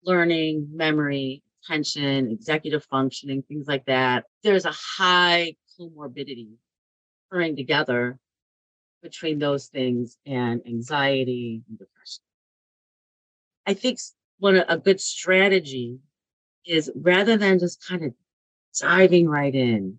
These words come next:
with what you need to know, is when a per-, person starts to kind of focus more high level, do what you need to do to get them to feel comfortable in your space with the other people who work there, knowing where things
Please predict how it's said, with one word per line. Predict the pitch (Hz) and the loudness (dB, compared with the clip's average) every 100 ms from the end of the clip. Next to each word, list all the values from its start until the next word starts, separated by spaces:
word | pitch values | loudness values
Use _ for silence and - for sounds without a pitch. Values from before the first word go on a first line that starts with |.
| _ | _
with | 151 _ | -20 _
what | 165 160 | -8 -6
you | 165 | -6
need | 156 | -8
to | - | -8
know, | 147 139 139 143 160 _ _ _ _ _ _ _ | 0 2 2 0 -4 _ _ _ _ _ _ _
is | 185 | 2
when | 185 | 2
a | |
per-, | 185 190 | 4 0
person | _ 240 254 277 | _ 0 0 0
starts | 240 - - 151 165 220 _ _ _ _ _ _ _ - | -4 -10 0 4 4 2 _ _ _ _ _ _ _ -10
to | 226 190 _ _ _ - | -10 -10 _ _ _ -14
kind | - 302 | -10 -8
of | 302 | -8
focus | - 233 220 220 - | 4 4 6 0 0
more | 185 180 | 0 0
high | 160 180 170 | 0 0 2
level, | 160 165 135 117 104 _ _ | 2 0 0 -6 -8 _ _
do | 226 233 | -8 -2
what | 294 208 | -4 -4
you | 220 | -6
need | 202 185 | -6 -8
to | - | -10
do | 147 156 160 156 | -20 -18 -12 -10
to | 143 | -8
get | 160 151 | -10 -4
them | 156 147 | -4 -2
to | 147 | -6
feel | _ 156 127 _ - - | _ -4 -4 _ -20 -4
comfortable | 214 214 - 156 123 110 113 - _ _ _ _ _ | -4 -4 -4 -2 0 0 -2 -6 _ _ _ _ _
in | 185 170 | 2 4
your | 135 | 4
space | - - - 165 160 160 - - - _ _ _ _ _ _ _ | 0 -12 -4 2 4 2 -6 -18 -20 _ _ _ _ _ _ _
with | 156 | -10
the | 139 147 | 0 2
other | 131 | 2
people | - 180 160 156 | -2 -6 0 0
who | 135 | 0
work | 113 139 - - | 0 -2 -2 0
there, | 143 143 139 135 135 _ _ _ 156 | 4 4 4 0 -6 _ _ _ -2
knowing | 151 160 175 | 4 6 8
where | 170 165 | 6 2
things | - 156 147 | -2 -4 -4